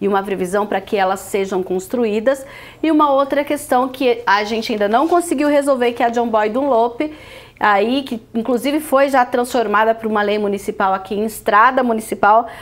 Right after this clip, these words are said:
pra que a gente tente, é, pleitear junto ao governo federal e a, e a concessionária, que é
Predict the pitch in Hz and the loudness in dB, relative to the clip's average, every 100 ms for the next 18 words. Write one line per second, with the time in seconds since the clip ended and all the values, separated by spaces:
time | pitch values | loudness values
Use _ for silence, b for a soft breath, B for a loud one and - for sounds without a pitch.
0 | B - 247 254 254 269 - - 294 359 | B -2 0 0 0 -2 -2 0 2 2
1 | 370 - 349 349 - 262 262 262 285 277 | 0 0 -2 -2 -2 2 2 2 0 0
2 | 277 247 233 196 277 370 403 302 254 233 | 0 0 0 0 0 0 0 2 2 2
3 | 220 226 202 196 208 226 208 208 - 214 | -2 -2 0 4 4 4 2 0 0 2
4 | 208 226 247 - - 226 220 214 208 196 | 4 2 0 -12 -6 -4 -4 -4 -2 2
5 | 196 208 208 B B - - 233 233 214 | 2 2 -2 B B -20 -8 -2 2 2
6 | 214 214 208 208 202 196 196 | 2 2 2 2 2 2 0